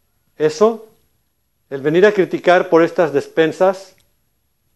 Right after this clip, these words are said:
todos esos troles que dicen que soy un muerto de hambre y un bueno para nada, que ya me pongo a trabajar, es pura pinche envidia.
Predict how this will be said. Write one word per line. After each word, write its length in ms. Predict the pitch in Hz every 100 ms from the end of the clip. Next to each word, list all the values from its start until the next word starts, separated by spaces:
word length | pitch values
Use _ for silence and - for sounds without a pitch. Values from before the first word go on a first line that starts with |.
| _ _ _
todos 280 | 170 175 147
esos 260 | 165 165 -
troles 320 | 165 165 156
que 140 | 147
dicen 420 | 147 151 160 147 - _ _ _ _ _
que 120 | -
soy 180 | 127 151
un 80 | 156
muerto 320 | 160 143 156
de 80 | 143
hambre 240 | 147 151
y 20 | 143
un 100 | 143
bueno 240 | 143 147
para 200 | 143 123
nada, 340 | 127 135 151
que 120 | 139 139
ya 80 |
me 100 | 139
pongo 200 | 135 139
a 60 | 135
trabajar, 500 | 131 120 - 135 156 _ _ _ _ _ _ _ _ _
es 100 | _
pura 340 | - 156 147
pinche 320 | 151 147 -
envidia. 640 | 131 117 110 120 135 120